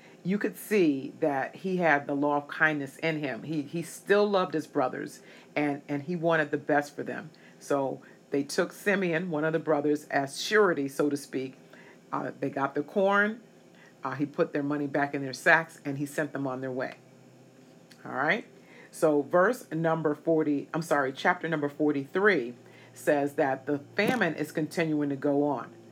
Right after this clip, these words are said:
So they had to go back down to Egypt to buy some more food. They had money,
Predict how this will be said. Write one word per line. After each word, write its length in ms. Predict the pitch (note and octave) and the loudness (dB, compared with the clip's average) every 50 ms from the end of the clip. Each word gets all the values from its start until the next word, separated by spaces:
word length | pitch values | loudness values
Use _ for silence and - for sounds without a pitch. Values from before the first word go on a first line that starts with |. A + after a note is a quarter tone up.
| - - - - | -20 -20 -20 -20
So 220 | - - D3+ C#3+ | -4 0 0 2
they 160 | C#3 C#3+ C#3 C#3 | 2 2 0 -2
had 340 | C#3 D3 D3+ D3 D3+ D#3+ D#3 | -2 2 6 6 6 6 4
to 40 | F3 | 0
go 220 | E3+ E3+ E3 E3 | 2 4 4 4
back 440 | D3+ - - - D3 C#3+ E3 - - | 2 0 -2 2 2 2 2 2 0
down 260 | E3+ E3 D#3 F3+ F#3+ | 4 4 4 4 2
to 220 | - - F#3+ - | -2 -4 -2 0
Egypt 400 | F#3+ F#3+ F3+ C#3 - C#3 - - - | 0 -2 0 0 0 -2 -2 -2 -4
to 60 | F3+ | -6
buy 440 | D3+ C#3 - - D3 C#3 C3 C3 C3+ | -6 -4 -2 0 2 2 2 0 -2
some 260 | C3+ - D#3+ D3 D3 | -4 -4 -4 -4 -2
more 220 | D3 C#3 C3+ C3+ | -2 -4 -4 -4
food. 320 | C3 - - F3+ D3+ B2+ B2 | -6 -2 0 0 0 0 -2
They 80 | C3+ | -8
had 280 | B2 C3 C#3 C#3+ C#3 C3+ | -6 0 0 0 0 0
money, 440 | C#3+ D#3 F3+ F#3 G3 G#3 A3+ A#3 | 0 0 0 2 0 0 -2 -4